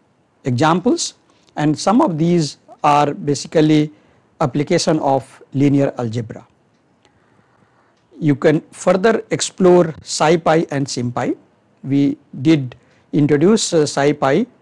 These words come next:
and also SymPy little bit, but, uh, as you must, uh, have seen, Python, uh, for example, Sage Math also uses SymPy in its background. So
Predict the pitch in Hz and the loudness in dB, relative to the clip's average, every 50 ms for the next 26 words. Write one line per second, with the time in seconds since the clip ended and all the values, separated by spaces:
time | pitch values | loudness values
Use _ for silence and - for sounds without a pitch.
0 | _ _ - 147 139 135 143 147 - - 147 147 135 - 156 143 123 - - - | _ _ -4 -2 0 0 0 -2 0 0 0 0 0 -2 -2 -4 -4 -6 -6 -4
1 | 160 160 165 151 151 131 143 147 135 127 127 240 247 160 117 117 - - - _ | -2 -2 0 0 0 0 0 0 0 -2 -2 -2 -2 -2 -4 -6 -6 -8 -14 _
2 | _ _ _ _ _ _ _ - 120 - 147 139 - - - 147 143 143 139 - | _ _ _ _ _ _ _ -2 0 0 0 0 -2 -2 0 0 0 0 -2 -6
3 | _ - - - 160 151 139 135 147 147 147 147 143 - - _ _ _ - - | _ -14 -6 -2 0 0 2 2 0 0 0 -2 -4 -6 -8 _ _ _ -6 -2
4 | 143 139 143 135 143 139 127 123 - - 247 254 247 214 196 202 202 - - - | 0 0 0 0 0 -2 -2 -4 -6 -2 0 2 2 2 2 0 -2 -6 -10 -20
5 | _ _ _ _ _ - - - _ _ - 139 151 160 160 - 190 202 214 220 | _ _ _ _ _ -20 -20 -20 _ _ 0 0 0 0 0 0 0 0 0 0
6 | 233 - - 170 160 151 147 147 - 156 147 156 160 135 - 156 - - - 185 | -2 -4 -2 0 0 0 0 -2 -2 0 0 0 0 0 -2 -6 -6 -4 0 0
7 | 190 190 165 165 156 139 143 156 - - - 151 160 160 - 220 170 147 139 135 | 0 0 0 0 0 0 0 -2 -2 -2 -2 -2 -2 0 0 0 0 0 0 0
8 | 135 143 143 127 123 - _ _ _ _ _ - - - 151 143 147 127 143 131 | 0 0 0 -2 -4 -12 _ _ _ _ _ -10 -4 -2 0 0 0 0 0 0
9 | 127 131 135 135 - _ _ _ _ _ _ _ _ - 285 165 135 135 135 123 | 0 0 -2 -4 -8 _ _ _ _ _ _ _ _ -8 -2 0 0 0 0 -2
10 | - - - - - 127 120 120 120 107 113 117 104 98 85 - - _ _ _ | -6 -12 -14 -14 -10 -6 -4 -4 -4 -4 -4 -6 -6 -6 -8 -12 -18 _ _ _
11 | _ _ _ _ _ _ _ _ _ _ _ _ _ _ _ _ _ _ _ - | _ _ _ _ _ _ _ _ _ _ _ _ _ _ _ _ _ _ _ -20
12 | - _ _ _ _ _ _ _ - - 165 160 160 - - | -20 _ _ _ _ _ _ _ 0 2 4 4 4 2 0